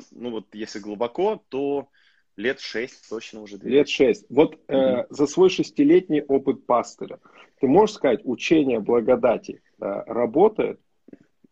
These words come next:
Speaker 1: Еще как. Еще как. Я опять же вот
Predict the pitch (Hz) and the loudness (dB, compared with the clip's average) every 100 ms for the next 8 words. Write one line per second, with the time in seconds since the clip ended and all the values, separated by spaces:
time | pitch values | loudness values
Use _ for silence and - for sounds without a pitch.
0 | _ 110 - 131 113 143 156 - _ _ | _ 0 2 2 2 -2 -4 -8 _ _
1 | _ _ _ _ _ _ _ _ _ _ | _ _ _ _ _ _ _ _ _ _
2 | _ 101 110 - - 151 - 156 165 _ | _ -18 -14 -12 -10 -12 -10 -10 -12 _
3 | _ _ _ _ _ _ _ _ 104 147 | _ _ _ _ _ _ _ _ -10 -8
4 | 156 202 156 139 120 | -6 -8 -8 -12 -14